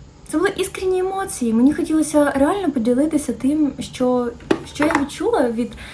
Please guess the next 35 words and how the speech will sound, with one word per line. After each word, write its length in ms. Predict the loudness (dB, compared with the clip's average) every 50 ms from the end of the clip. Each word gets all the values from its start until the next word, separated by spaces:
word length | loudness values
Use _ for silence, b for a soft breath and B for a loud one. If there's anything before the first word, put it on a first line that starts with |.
| B B B B B B B 0
е, 320 | 2 4 4 4 4 4
того, 300 | 4 4 6 6 4 4
куштуючи 500 | 2 -2 -4 0 0 0 0 0 -4 -6
цей 140 | -4 -4 -4
шоколад. 420 | -4 -2 0 0 2 4 2 2 2
І 60 | 0
знаєте, 480 | 2 4 6 6 6 6 4 2 0 0 0 -4 -6 -8 -6 -4
я 120 | -2 0
не 100 | 2 4
знаю, 200 | 4 4 4 4
чи 100 | 2 2
в 20 | 2
мене 180 | 2 2 2
вийде 240 | 2 2 2 2 0
записати 460 | 0 -2 -4 -4 -4 -4 -2 -2 -2
це 160 | -4 -4 -6 -2
знову, 520 | 0 2 2 2 0 0 0 0 0 2
тому 220 | 2 2 2 2
що 140 | 0 0 -4
шоколад 420 | -6 -6 -4 -2 0 0 0 -2 -2 -4
я 100 | -4 -4
вже 320 | -2 -2 -2 0 0 0 -2 -2 0
над'їла, 680 | 4 4 4 4 4 2 0 0 0 0 0 -2 -4 -6 -8 -12 -14 -14 -16 -16 -12 -8
а 40 | -6
я 100 | -6 -6
спробую. 680 | -6 -6 -2 -2 -2 0 4 4 4 4 4 0 -4 -6 B B B B B B B B B
Але 160 | 4 6 6 6
просто, 540 | 6 2 0 0 0 2 4 4 4 4 2
ну, 160 | 0 0 -2 -4 -10 -18 -20 -20 -20 -20 -20 -20 -20 -20 -20 -20 -20 -20 -20 -20 -20 -20 -20 -20 -8 0
мені 140 | 0 2 2
дуже 340 | 2 0 0 0 0 0 -4
сумно 600 | -6 -8 -2 0 0 0 2 0 -2 -2 -2 -2
через 320 | -2 -4 -4 -4 -4 -6
те, 220 | -6 -6 -6 -6 -6
що 400 | -6 -8 -4 -2 -2 -2 -2